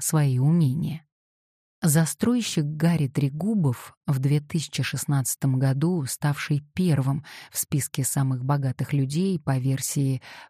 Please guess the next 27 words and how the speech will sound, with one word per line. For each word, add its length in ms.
Financial 800
Review, 400
попадал 500
в 80
список 540
двухсот 580
богатейших 800
людей 320
Австралии 640
каждый 520
год, 300
начиная 520
с 80
тысяча 340
девятьсот 540
восемьдесят 760
четвёртого 640
года, 400
когда 300
такие 360
списки 600
начал 500
публиковать 840
еженедельник 920
Business 520
Review 420
Weekly. 440